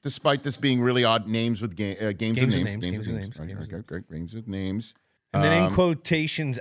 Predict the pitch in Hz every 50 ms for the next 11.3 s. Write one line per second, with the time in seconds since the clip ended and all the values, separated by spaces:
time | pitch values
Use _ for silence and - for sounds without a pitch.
0 | - - 123 131 143 - - 156 139 131 123 113 117 131 143 143 - 143 143 131
1 | 120 135 151 160 160 151 143 - - - 143 135 135 143 - 160 147 - - 143
2 | 135 123 120 - 120 123 131 - - 131 123 113 120 120 - - 139 135 139 139
3 | 143 139 143 135 - - - 143 139 127 120 - - _ _ - 101 107 - 131
4 | 127 127 123 123 120 120 117 107 - - 120 110 101 - - - 107 107 104 107
5 | 110 107 - - 110 107 107 107 117 123 131 135 135 - _ _ _ _ _ _
6 | _ _ _ _ _ 127 127 117 - 139 117 143 139 123 143 127 - 151 147 147
7 | 139 - 147 139 - - 139 143 143 147 - - 143 127 - 92 95 123 123 120
8 | 113 110 90 98 107 104 101 95 110 110 110 104 - 107 101 95 95 82 - -
9 | - 127 - - - 110 101 92 - - 101 110 120 120 107 90 98 78 - 90
10 | 104 110 90 71 - - _ _ _ _ _ _ _ _ _ - 87 82 - -
11 | 80 78 73 73 -